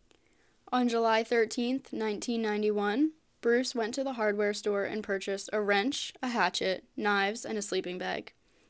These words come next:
He went to Brockville Hospital, signed out Peter, who was fifty-two at the time,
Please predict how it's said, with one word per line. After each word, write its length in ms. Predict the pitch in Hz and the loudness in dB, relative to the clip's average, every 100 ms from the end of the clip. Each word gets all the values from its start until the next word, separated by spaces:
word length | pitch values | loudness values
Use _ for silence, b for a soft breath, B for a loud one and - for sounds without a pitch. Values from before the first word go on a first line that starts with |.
| - | -2
He 60 | 254 | 2
went 180 | 233 233 | 2 2
to 60 | 262 | 2
Brockville 440 | 214 202 208 269 | 4 2 2 -2
Hospital, 580 | 262 202 - 196 190 226 _ - | 0 0 0 -2 -2 -4 _ -10
signed 300 | - 208 208 | 0 2 4
out 200 | 240 240 | 2 2
Peter, 340 | 254 214 190 208 | 0 2 0 0
who 120 | 214 | 0
was 140 | 202 - | 0 -2
fifty-two 480 | 208 208 302 233 | -4 -2 0 0
at 80 | 196 | 0
the 80 | 190 | -2
time, 380 | 190 180 185 | -6 -6 -6